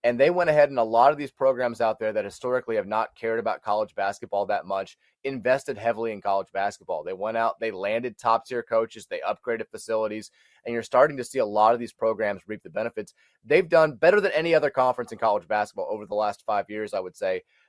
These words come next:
uh, have done a remarkable job when it comes to hiring coaches. And the first matchup that you talk about is perfect evidence of that.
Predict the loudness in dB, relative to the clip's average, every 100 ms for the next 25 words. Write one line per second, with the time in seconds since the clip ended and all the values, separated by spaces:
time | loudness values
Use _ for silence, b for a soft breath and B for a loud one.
0 | -8 -6 -2 0 0 2 2 0 -4 0
1 | 0 0 -4 -6 -8 -6 -6 0 0 -2
2 | -2 -2 -2 -8 -18 -12 -12 -12 -4 0
3 | 0 0 0 0 -2 -16 -8 -2 -2 -2
4 | -2 -2 -2 _ _ -8 -4 -4 -8 _
5 | _ -2 -2 0 2 2 2 -4 -6 -6
6 | -8